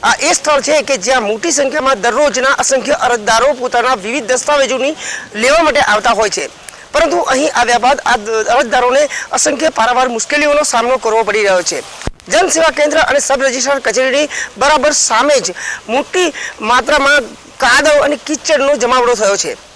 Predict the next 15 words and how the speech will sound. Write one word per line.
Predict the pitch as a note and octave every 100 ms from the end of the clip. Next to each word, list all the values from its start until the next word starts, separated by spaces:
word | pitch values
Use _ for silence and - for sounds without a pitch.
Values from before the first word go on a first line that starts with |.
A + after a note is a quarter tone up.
| - - - - F#3+
જેથી | D#4 F#4
અહીંથી | - B3+ D4+ E4+
પસાર | C4 - C4+ C#4
થતા, | C4+ B3+ A#3 F#3 - - -
અ, | G#3+ A3+
રાહદારીઓ | C4 C#4 C4+ C4+ C#4 C#4+ -
અને | - C#4+ F#3+ - -
અરજદારોને | C#4+ B3+ C4+ C4+ C#4 F#3 - -
ભારે | A3 C4+
મુશ્કેલીઓનો | D#4 C4+ - C4+ C4 D4
સામનો | - A#3 B3+ B3+
કરવો | A#3 A#3
પડી | G#3 G#3+
રહ્યો | G3 F3+
છે. | E3